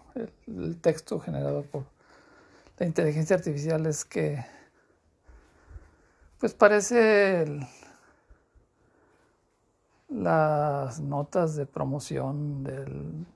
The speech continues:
Departamento de Recursos Humanos promoviendo alguna cosa. Y es, eh,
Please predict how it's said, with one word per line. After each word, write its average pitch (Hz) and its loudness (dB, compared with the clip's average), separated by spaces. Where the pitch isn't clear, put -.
Departamento 147 -2
de 165 4
Recursos 151 -4
Humanos 135 -8
promoviendo 147 -4
alguna 151 -4
cosa. - -10
Y 190 0
es, 160 0
eh, 151 -2